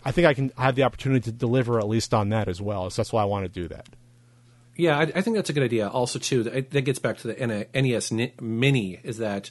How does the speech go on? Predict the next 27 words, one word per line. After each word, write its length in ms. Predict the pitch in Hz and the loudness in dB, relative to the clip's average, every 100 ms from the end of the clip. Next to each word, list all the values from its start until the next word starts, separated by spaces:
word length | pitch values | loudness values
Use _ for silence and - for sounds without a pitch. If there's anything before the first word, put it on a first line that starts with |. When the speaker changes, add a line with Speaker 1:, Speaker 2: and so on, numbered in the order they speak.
| - - - - | -20 -20 -18 -4
Speaker 2:
you 100 | 139 | 2
know, 180 | 127 120 | 2 2
I 160 | 135 | 0
didn't 200 | 160 139 | 0 0
get 100 | 117 | -2
an, 120 | 120 - - _ _ _ - | -4 -8 -20 _ _ _ -8
uh, 40 | 107 107 | -6 -2
N 120 | 127 | 0
E 100 | 117 | 0
S 200 | - - _ | -2 -10 _
Mini 280 | 117 120 120 | -6 -2 -2
because, 340 | 110 107 117 - | -2 -4 -4 -2
for 140 | 131 | 0
me, 220 | 139 151 | 2 4
I 80 | 117 | 2
don't 160 | 117 104 | 0 -2
have 120 | 107 | -2
a 40 | |
lot 140 | 104 98 | 0 0
of 60 | |
nostalgia 440 | 95 - 95 98 117 | -4 -2 -4 -4 -4
for 120 | 120 | -2
that. 180 | 123 123 | -2 -2
And 120 | 127 | -4
also, 340 | 123 143 147 | -2 -4 -2
too, 460 | 139 - 131 123 120 - | -4 0 2 2 0 -8
I, 480 | 120 120 117 - | -8 -4 -4 -6